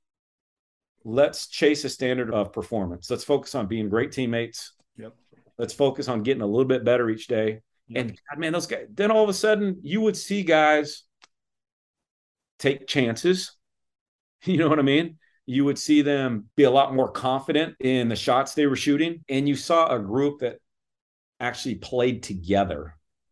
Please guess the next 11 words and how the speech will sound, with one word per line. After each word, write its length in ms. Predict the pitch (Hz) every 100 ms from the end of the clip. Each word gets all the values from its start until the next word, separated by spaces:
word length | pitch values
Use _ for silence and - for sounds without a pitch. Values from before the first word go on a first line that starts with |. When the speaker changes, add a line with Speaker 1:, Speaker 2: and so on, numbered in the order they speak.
| _ -
Speaker 1:
And 440 | 110 107 107 101
the 60 | 95
sum 300 | - 135 127
of 60 |
the 60 | 104
parts 440 | - 139 131 107
all 160 | 123 107
of 80 | 95
a 20 |
sudden 260 | 127 104
became 600 | 98 95 117 113 104 95